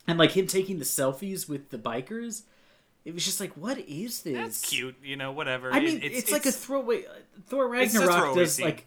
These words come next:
Speaker 1: the joke where those
Speaker 2: Yeah.
Speaker 1: girls come up, and it's, like, one second, and it's funny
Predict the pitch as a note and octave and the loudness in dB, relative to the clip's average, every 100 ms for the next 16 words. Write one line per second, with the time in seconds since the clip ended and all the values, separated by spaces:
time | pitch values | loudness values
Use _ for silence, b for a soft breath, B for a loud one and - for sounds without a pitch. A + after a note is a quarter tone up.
0 | D#3+ D3+ E3 E3 D#3+ - - E3 D3+ C#3+ | -10 -8 -2 -2 -2 -8 -12 -6 -4 4
1 | D#3+ D#3 G3 F3+ E3+ D3+ D3 E3 D#3+ E3 | 8 10 8 0 -2 -4 -4 -6 -6 -4
2 | F3 - - D#3+ A3 G#3+ A3+ G#3+ G#3 - | -8 -12 -10 -4 -2 -2 -2 -2 -4 -4
3 | D#3 D3 - - A#3 G#3+ C#3+ C3 | -4 -4 -4 -6 -6 -4 -6 -8